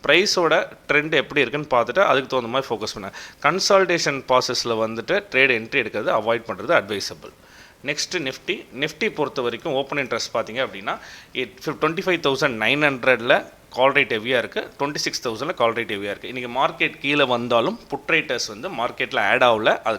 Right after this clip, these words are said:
காலையிலேருந்து நம்ம Telegram சேனல் போட்டது உங்களுக்கு கிளியரா தெரியும். ஏன்னா மார்க்கெட் இன்னும் கீழே வரும், அதுக்கப்புறம் ரைட் பண்ணிக்கலாம்னு எக்ஸ்பெக்ட் பண்ணிட்டு இருக்காங்க. இல்லைன்னா பிரைஸ் திருப்பி இங்கேருந்து ட்ரெண்ட் ரிவர்சல் ஆச்சுன்னா again புட் ரைட்டர்ஸ் ஆட் ஆகிறதுக்கான பாசிபிலிட்டி இருக்கு. இப்போதைக்கு பொறுத்த வரைக்கும் compare with call rate,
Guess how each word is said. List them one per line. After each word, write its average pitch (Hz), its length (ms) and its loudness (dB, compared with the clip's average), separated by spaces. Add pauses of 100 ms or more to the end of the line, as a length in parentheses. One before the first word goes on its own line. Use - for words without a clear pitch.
காலையிலேருந்து 139 380 0
நம்ம 117 140 -8
Telegram 127 340 -2
சேனல் 110 300 -6
போட்டது 113 240 -6
உங்களுக்கு 104 320 -6
கிளியரா 117 280 -2 (100)
தெரியும். 101 260 -10 (360)
ஏன்னா 151 140 0 (140)
மார்க்கெட் 156 360 0
இன்னும் 160 220 -6
கீழே 135 260 2
வரும், 113 240 0
அதுக்கப்புறம் 123 380 -2
ரைட் 131 160 -4
பண்ணிக்கலாம்னு 127 420 -6
எக்ஸ்பெக்ட் - 380 0
பண்ணிட்டு 107 200 -4
இருக்காங்க. 92 300 -6
இல்லைன்னா 156 300 0
பிரைஸ் 160 300 -2
திருப்பி 143 280 -2
இங்கேருந்து 147 420 0
ட்ரெண்ட் 143 260 -4
ரிவர்சல் 120 380 0
ஆச்சுன்னா 110 340 -2 (500)
again 175 260 0
புட் 143 180 -2
ரைட்டர்ஸ் 131 320 0
ஆட் 123 160 6
ஆகிறதுக்கான 117 460 -4
பாசிபிலிட்டி 107 400 -6
இருக்கு. 110 140 -16 (380)
இப்போதைக்கு 151 440 2
பொறுத்த 131 220 0
வரைக்கும் 165 300 -4
compare 160 400 2
with - 120 -6 (120)
call 127 200 4
rate, 170 140 -2